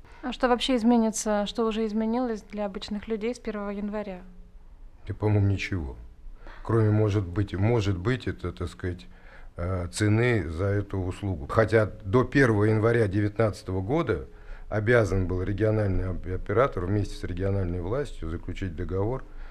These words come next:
Speaker 2: и в котором стоимость определена уже этой услуги по обращению с отходами. Но, к сожалению, э, это не наблюдается. Даже в московском регионе, где,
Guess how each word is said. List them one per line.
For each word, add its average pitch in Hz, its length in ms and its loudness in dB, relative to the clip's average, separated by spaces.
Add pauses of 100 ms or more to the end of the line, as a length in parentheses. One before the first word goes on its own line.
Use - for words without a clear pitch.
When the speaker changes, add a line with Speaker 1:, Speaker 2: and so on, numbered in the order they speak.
(320)
Speaker 2:
и 87 220 -2
в 80 100 -8
котором 101 440 0
стоимость 110 720 0
определена 90 840 -2
уже 76 500 -8
этой 85 340 -4
услуги 101 380 -6
по - 160 -8
обращению 78 480 -8
с - 80 -10
отходами. 71 400 -12 (120)
Но, 80 200 -8
к - 80 -16
сожалению, 95 600 -4 (640)
э, 76 600 -8
это 98 340 -4
не 101 120 0
наблюдается. 101 760 0 (340)
Даже 87 300 -4
в 90 40 -4
московском 104 500 0
регионе, 113 460 0
где, 95 360 0